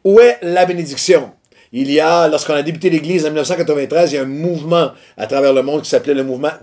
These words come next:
The Blessing, la bénédiction. Et les gens partaient de partout pour aller, c'est là que, est-ce que la bénédiction est là ? Est-ce qu'elle est à Montréal ? Est-ce qu'elle est à Toronto ? Est-ce qu'elle est, euh, où est la bénédiction ? Et, et le psalmiste y a répondu à cette question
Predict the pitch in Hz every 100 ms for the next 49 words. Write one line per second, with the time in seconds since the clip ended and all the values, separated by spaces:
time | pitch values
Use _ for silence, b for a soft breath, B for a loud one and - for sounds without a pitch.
0 | 107 151 143 139 151 131 160 151 120 101
1 | b - 139 165 165 160 139 - 151 135
2 | 131 180 170 175 160 156 - 202 170 143
3 | 143 160 160 B - - 143 208 - 139
4 | - - - 175 160 160 135 113 180 175
5 | 139 127 165 190 160 - 143 139 131 135
6 | 180 143 156 143 135 135 127 180 180 165
7 | - 135 139 147 147 B - 139 - 190
8 | 196 180 165 165 131 - 165 151 - B
9 | 190 - 147 160 165 147 139 151 170 185
10 | 220 180 156 156 165 160 151 214 165 147
11 | 139 - - 143 156